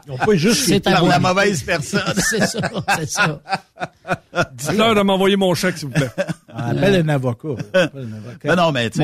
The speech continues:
Speaker 3: c'est
Speaker 2: Morgan
Speaker 3: parce
Speaker 2: and
Speaker 3: que
Speaker 2: Morgan and Morgan aux États-Unis vont t'arranger ça, euh.
Speaker 3: dans sa bonté, Raymond, puis dans sa passion, il y a beaucoup d'informations qui ont circulé. Puis, euh,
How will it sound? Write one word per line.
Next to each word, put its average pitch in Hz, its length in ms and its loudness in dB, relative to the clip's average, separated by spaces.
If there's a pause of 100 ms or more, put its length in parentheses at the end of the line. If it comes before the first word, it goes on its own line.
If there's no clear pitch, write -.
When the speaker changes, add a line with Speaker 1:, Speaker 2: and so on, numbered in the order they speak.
Speaker 3:
c'est 165 80 0
Speaker 2:
Morgan 214 100 4
Speaker 3:
parce 208 60 4
Speaker 2:
and 202 60 2
Speaker 3:
que 196 40 4
Speaker 2:
Morgan 190 520 2
and 180 120 4
Morgan 165 420 2
aux 151 40 4
États-Unis 147 480 2
vont 139 100 2
t'arranger 123 440 0
ça, 139 140 -4
euh. 104 320 -4 (300)
Speaker 3:
dans 196 260 0
sa 196 200 0
bonté, 170 440 2
Raymond, 143 420 2
puis 120 140 -10
dans 123 140 -2
sa 135 160 -2
passion, 104 840 -2 (800)
il 120 60 -2
y - 20 4
a 135 60 4
beaucoup 151 260 0
d'informations 143 840 0
qui 110 160 -8
ont 98 80 -6
circulé. 107 760 -4 (720)
Puis, 123 340 4
euh, 113 360 2